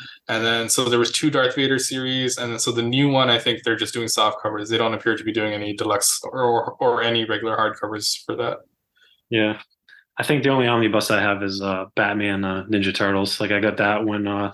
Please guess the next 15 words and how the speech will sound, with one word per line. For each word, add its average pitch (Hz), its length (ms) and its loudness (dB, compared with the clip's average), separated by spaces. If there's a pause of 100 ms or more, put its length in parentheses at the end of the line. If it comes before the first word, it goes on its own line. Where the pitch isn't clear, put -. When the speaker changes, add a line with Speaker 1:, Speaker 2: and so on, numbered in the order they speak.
(120)
Speaker 2:
they 120 100 2
released 107 320 2
that, 113 140 2
when 110 80 2
the 110 80 4
new 113 160 2
Turtles 110 360 2
movie 107 220 2
was 104 160 -4
coming 107 240 0
out. 101 160 -4 (800)
So - 100 -2
I 104 40 2
was 98 100 -4
like, 98 220 -2